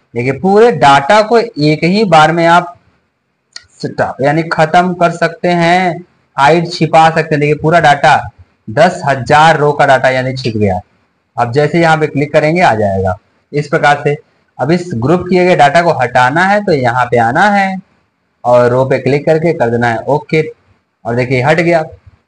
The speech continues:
ऐसे column wise करना है तो यहाँ पे आके group पे click करिए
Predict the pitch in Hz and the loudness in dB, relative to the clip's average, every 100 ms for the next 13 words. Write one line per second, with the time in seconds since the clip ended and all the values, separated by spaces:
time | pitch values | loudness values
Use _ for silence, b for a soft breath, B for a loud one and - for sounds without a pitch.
0 | _ _ _ _ 120 127 143 131 139 170 | _ _ _ _ -6 -4 -4 0 2 2
1 | 175 175 175 175 170 160 165 165 160 165 | 4 2 2 -2 0 0 2 2 2 0
2 | 160 127 110 110 113 117 117 113 120 143 | 0 -2 0 0 0 0 0 0 2 0
3 | 147 165 165 170 _ _ _ _ - 107 | 0 -2 -2 -6 _ _ _ _ -8 -4
4 | 120 120 139 135 156 156 170 170 185 | -4 -2 -4 -2 -4 0 0 0 0